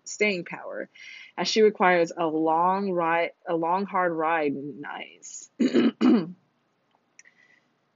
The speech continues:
I don't see what man would not want a long, hard ride. Like, uh, but then again, I,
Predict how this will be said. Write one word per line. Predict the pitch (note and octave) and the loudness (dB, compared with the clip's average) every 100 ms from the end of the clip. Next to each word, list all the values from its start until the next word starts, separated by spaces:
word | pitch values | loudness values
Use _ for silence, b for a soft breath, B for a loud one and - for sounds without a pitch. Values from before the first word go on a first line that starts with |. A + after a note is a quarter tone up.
| _ _ - | _ _ 0
I | |
don't | G3+ A3+ | 2 2
see | - G3 | 2 2
what | F#3 F3 | 4 2
man | F3 F3 E3 E3+ | 0 -2 -2 0
would | E3 E3+ | -2 2
not | E3+ E3 | 2 2
want | D#3 D#3 D#3 | 0 -2 -2
a | E3 | -4
long, | D#3 D#3+ E3+ | -4 -4 -6
hard | F3 D#3+ | -8 -6
ride. | E3 E3 D#3+ - | -2 -2 -2 -4
Like, | - - G1+ G1+ _ - | -8 -8 -10 -12 _ 0
uh, | F3+ | 0
but | F#3 F3+ C#3+ | 4 2 2
then | G3 | 0
again, | F3 F3+ E3+ D#3+ C#3 - - | 0 -2 -2 -4 -10 -10 -8
I, | E3+ C3+ | -6 -8